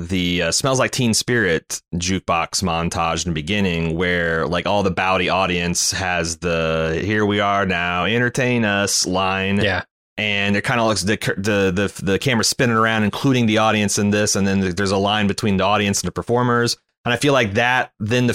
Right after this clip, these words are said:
Speaker 1: f-, camera firmly passes that fi-, one final time, and, like, we become the audience.
Speaker 2: Mm-hmm.
Speaker 1: So it does feel like, you know, we're still playing a part in all the different twists and turns, in, like,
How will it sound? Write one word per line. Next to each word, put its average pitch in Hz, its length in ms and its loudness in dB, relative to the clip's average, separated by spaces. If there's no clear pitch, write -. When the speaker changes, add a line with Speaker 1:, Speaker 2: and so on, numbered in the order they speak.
Speaker 1:
f-, 104 240 -4
camera 127 340 0
firmly 151 560 2
passes 123 480 0
that 104 180 2
fi-, - 280 -2
one 107 320 2
final 104 300 0
time, 110 280 0
and, 98 80 2
like, 98 140 2
we 101 160 0
become 95 300 -2
the 76 120 0
audience. 71 580 -2
Speaker 2:
Mm-hmm. 95 260 -2
Speaker 1:
So 160 100 2
it 147 120 0
does 240 300 2
feel 190 320 2
like, 104 640 2
you 120 180 2
know, 107 400 2
we're 127 200 2
still 147 280 2
playing 123 320 2
a 95 60 0
part 143 340 2
in 101 100 2
all 110 140 2
the 107 60 2
different 107 260 -2
twists - 300 -2
and 98 100 -2
turns, 143 640 2
in, 98 540 2
like, 95 520 0